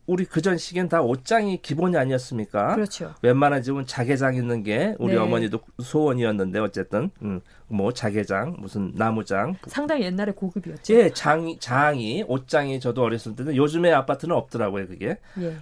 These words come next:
Speaker 1: 북쪽엔 장이 일단은 기본적인 세간이고요.
Speaker 2: 음.
Speaker 1: 그리고 그 할머니는 그 재봉틀, 이 주-, 이 취미시래요.
Speaker 2: 아,
Speaker 1: 옷
Speaker 2: 재봉틀이요?
Speaker 1: 만들고.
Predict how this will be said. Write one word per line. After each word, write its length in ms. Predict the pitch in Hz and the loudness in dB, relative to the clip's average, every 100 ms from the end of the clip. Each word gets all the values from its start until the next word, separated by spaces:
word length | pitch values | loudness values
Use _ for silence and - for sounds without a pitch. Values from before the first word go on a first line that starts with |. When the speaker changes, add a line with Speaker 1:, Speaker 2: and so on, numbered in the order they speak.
| - | -2
Speaker 1:
북쪽엔 500 | 185 - 175 180 180 | -2 2 2 2 0
장이 640 | - 123 131 147 165 196 - | -2 0 0 0 -2 -2 -4
일단은 400 | 120 113 123 117 | -8 -2 -2 0
기본적인 720 | - 120 123 110 107 104 95 - | -2 2 2 2 -2 -4 -6 -10
세간이고요. 800 | - 151 139 113 92 92 107 139 | -2 0 0 -2 -4 -4 -4 -2
Speaker 2:
음. 560 | 196 185 185 185 185 175 - | 0 0 -2 -4 -6 -10 -4
Speaker 1:
그리고 260 | 208 214 | 0 2
그 100 | 190 175 | 2 2
할머니는 580 | 226 240 208 185 185 | 2 2 2 2 2
그 100 | 180 | 0
재봉틀, 760 | 175 143 170 185 170 - 123 82 - _ | 0 0 2 2 0 -4 -6 -6 -10 _
이 280 | 170 214 196 - | -4 -4 -4 -4
주-, 280 | 156 131 - | 0 0 -2
이 360 | - 160 165 139 - | -2 0 0 -4 -16
취미시래요. 880 | - - 269 233 - 107 95 104 120 - | -6 0 2 2 0 -2 0 2 0 -4
Speaker 2:
아, 100 | - | 0
Speaker 1:
옷 100 | 123 | 2
Speaker 2:
재봉틀이요? 120 | 139 135 | 4 4
Speaker 1:
만들고. 720 | 123 101 98 85 85 120 - | 4 2 -2 -4 0 0 -2